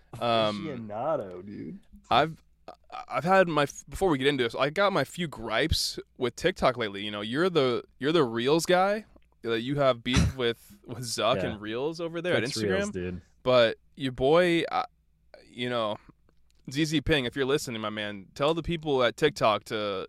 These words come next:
Speaker 1: to figure it out with this. They keep inputting live feeds on my, on my feed. I'm not into this live video stuff. Just give me my, my normal TikTok scroll without any live videos going on. Figure it out, man.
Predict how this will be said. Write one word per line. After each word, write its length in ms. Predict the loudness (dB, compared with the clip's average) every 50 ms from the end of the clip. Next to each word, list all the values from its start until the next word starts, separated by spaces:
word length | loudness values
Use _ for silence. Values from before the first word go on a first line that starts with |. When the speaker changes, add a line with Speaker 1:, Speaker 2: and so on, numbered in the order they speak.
| -10 -12
Speaker 1:
to 80 | -14 -10
figure 360 | -6 -6 -4 -2 0 2 4
it 60 | 6
out 160 | 6 6 4
with 160 | 2 0 -2
this. 360 | -2 -2 -2 -2 -2 -6 -8 -8 -16 -18 -10
They 100 | -8 -6
keep 220 | -4 -4 -4 -4 -4
inputting 580 | -2 4 4 4 4 4 2 2 -2 -4 -8 -10 _ _ _ -10
live 500 | -4 -2 0 2 4 4 4 2 2 -2
feeds 680 | -6 -16 -12 -8 -6 -6 -4 -6 -6 -8 -8 -12 -14 _ _ _ _ _ -2
on 140 | 0 0 2
my, 340 | 2 0 0 0 -2 -2 -4 -2
on 120 | -2 -2
my 120 | -2 -2
feed. 320 | -6 -6 -8 -10 -10 -10 -16 _ _ _
I'm 140 | -6 -4 0
not 220 | 2 4 4 4 2
into 160 | 0 -2 0
this 180 | -2 -2 -2
live 260 | -4 -2 0 0 0 -2
video 300 | -4 -8 -6 -6 -8 -8
stuff. 280 | -10 -10 -12 -12 -12
Just 200 | -12 -16 -14 -10
give 100 | -10 -8
me 100 | -8 -6
my, 320 | -6 -4 -4 -4 -4 -4 -6 -8 -10 -12 -14 -20 _ -16 -8 -6
my 60 | -6
normal 340 | -4 -2 -2 -2 0 0 0
TikTok 460 | 2 4 2 2 2 -2 -4 -4 -4
scroll 340 | -6 -8 -6 -4 -2 -2 -2
without 220 | -2 -2 0 0 0
any 140 | 0 -4
live 580 | -6 -4 -4 0 2 2 2 2 0 -4 -10 -20 -20 _ _ -20 -14 -8
videos 400 | -4 -2 -2 0 -2 -2 -4 -6
going 220 | -10 -12 -12 -12
on. 140 | -14 -16 -18 _ -20 -20 -20 -20 _ _
Figure 360 | _ -4 -4 -2 0 4 4
it 60 | 4
out, 180 | 4 4 2 -2
man. 240 | -6 -10 -12 -12